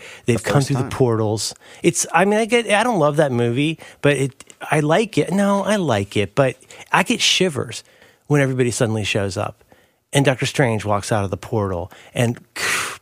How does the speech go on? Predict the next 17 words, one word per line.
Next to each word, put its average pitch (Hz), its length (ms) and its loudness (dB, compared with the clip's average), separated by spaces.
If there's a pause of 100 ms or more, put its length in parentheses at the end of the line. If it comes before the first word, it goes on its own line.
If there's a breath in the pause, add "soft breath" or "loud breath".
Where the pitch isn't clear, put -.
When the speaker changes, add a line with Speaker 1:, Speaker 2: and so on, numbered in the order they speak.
Speaker 1:
Black 147 240 2
Panther 131 400 0
shows 107 360 -2
up 98 320 -4
with 107 180 -2
Shuri. 107 540 -2 (340 loud breath)
I 202 200 4
think 185 180 0
that 131 180 2
scene 127 320 0
is, 107 300 -4 (320 soft breath)
accomplishes 117 840 0 (160 loud breath)
in 233 80 6
the 262 80 2
same 349 240 0
way 330 160 0
that 202 200 0